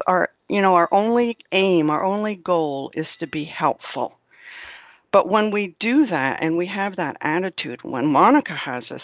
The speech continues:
attitude, you know, what, who can I be a help to today? I, it gets me out of myself.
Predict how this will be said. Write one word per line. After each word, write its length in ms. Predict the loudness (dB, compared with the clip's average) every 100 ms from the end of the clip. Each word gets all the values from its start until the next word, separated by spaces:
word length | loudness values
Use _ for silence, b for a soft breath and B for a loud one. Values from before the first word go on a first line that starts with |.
| -10
attitude, 640 | -8 -8 -10 -10 -10 -12 -20 _ _ _
you 100 | -6
know, 240 | -4 -4 -8 B B _ -20
what, 260 | 0 2 2 -4 _ _ _ -10 -2
who 160 | -2
can 180 | -2 -2
I 180 | 0 0
be 240 | -2 -4
a 80 | -6
help 320 | -6 -4 -4 -6 -10
to 100 | -10 -8
today? 540 | -8 -6 -6 -8 -14 _ _ _ B B B B B B B B _ _ _ _ _ -20 -14 -14 _ _ _ _ _
I, 140 | -2 -2
it 120 | -2 -2
gets 220 | -2 -2
me 80 | -2
out 100 | -2
of 80 |
myself. 480 | -4 -4 -4 -4 -6